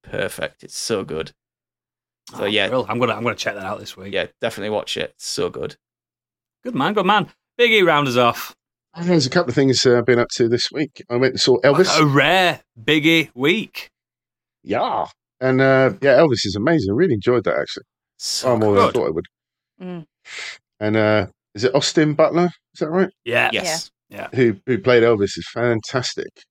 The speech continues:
Speaker 3: Considering
Speaker 2: He's gonna
Speaker 3: that
Speaker 2: get an Oscar nod. He's gonna get a nod regardless.
Speaker 3: he, he, he deserves it because at first I didn't, couldn't see the Elvis straight away. I just didn't see him. I kept just picturing how Elvis normally
Speaker 2: He looks
Speaker 3: is.
Speaker 2: nothing like him.
Speaker 3: And
Speaker 2: That's
Speaker 3: then
Speaker 2: the problem.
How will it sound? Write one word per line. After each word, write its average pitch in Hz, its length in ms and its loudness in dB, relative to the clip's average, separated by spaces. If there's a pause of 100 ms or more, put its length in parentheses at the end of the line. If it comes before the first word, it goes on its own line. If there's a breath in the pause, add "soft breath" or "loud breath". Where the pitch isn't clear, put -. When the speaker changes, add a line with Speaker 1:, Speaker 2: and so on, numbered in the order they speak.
(200)
Speaker 3:
Considering 175 440 4
Speaker 2:
He's 143 120 4
gonna 131 120 6
Speaker 3:
that 120 60 4
Speaker 2:
get 120 100 -2
an 123 80 0
Oscar 120 300 0
nod. 110 220 2
He's 131 140 -10
gonna 135 180 0
get 113 120 -4
a 107 40 -10
nod 101 320 -8 (120)
regardless. 98 400 -4
Speaker 3:
he, 180 200 6
he, 175 60 -8 (180)
he 202 40 -4
deserves 185 520 4
it - 80 0
because 139 640 0 (600)
at 147 100 -4
first 190 380 2
I 110 180 2
didn't, 151 280 2
couldn't 147 220 -2
see 135 180 2
the 120 100 6
Elvis 110 380 2 (300)
straight 95 260 2
away. 98 240 4
I 95 80 2
just 101 180 -10
didn't 113 220 -4
see 107 220 2
him. 113 220 0
I 98 60 -6
kept - 240 -6
just - 260 -14
picturing - 300 -4
how 101 120 -2
Elvis 95 340 -2
normally 101 220 -2
Speaker 2:
He 87 60 2
looks 98 120 0
Speaker 3:
is. 127 60 -2
Speaker 2:
nothing 123 340 0
like 127 320 -2
him. 113 80 -4
Speaker 3:
And 135 100 4
Speaker 2:
That's 147 100 6
Speaker 3:
then 147 100 4
Speaker 2:
the 139 40 0
problem. 101 320 -8